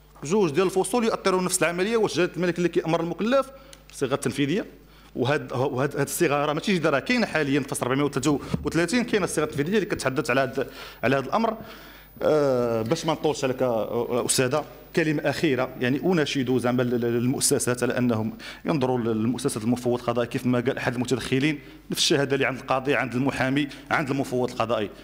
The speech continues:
حتى هو دوز نفس المباراه وتكون في نفس المعهد العالي للقضاء وعنده نفس الكفاءه، والحمد لله بيناتنا اطر و-، و-، ودكاتره اللي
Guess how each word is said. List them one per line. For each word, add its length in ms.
حتى 100
هو 140
دوز 260
نفس 240
المباراه 420
وتكون 380
في 160
نفس 240
المعهد 240
العالي 220
للقضاء 420
وعنده 240
نفس 200
الكفاءه، 520
والحمد 280
لله 160
بيناتنا 460
اطر 280
و-، 40
و-، 680
ودكاتره 640
اللي 220